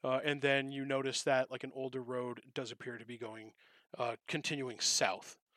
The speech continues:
uh, towards the direction that you are currently heading. Um, it's probably about another quarter day's travel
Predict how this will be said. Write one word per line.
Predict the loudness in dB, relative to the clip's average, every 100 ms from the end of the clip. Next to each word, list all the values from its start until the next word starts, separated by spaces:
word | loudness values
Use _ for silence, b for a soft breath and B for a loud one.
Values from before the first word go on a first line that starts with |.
| b b b b
uh, | -4 -4
towards | -4 -6 -8
the | -10
direction | -12 -10 -4 -2 -2
that | -6
you | -14 -16
are |
currently | -6 -2 -2 -4 -8
heading. | -8 -10 -18 _ b b b 4
Um, | 8 10 10 6 2
it's | -4 10
probably | 12 12 12
about | 8 8
another | 8 6 10 10 10 6 2 _ _ _ -6
quarter | 0 2 4
day's | 6 6 4
travel | 8 10 10 8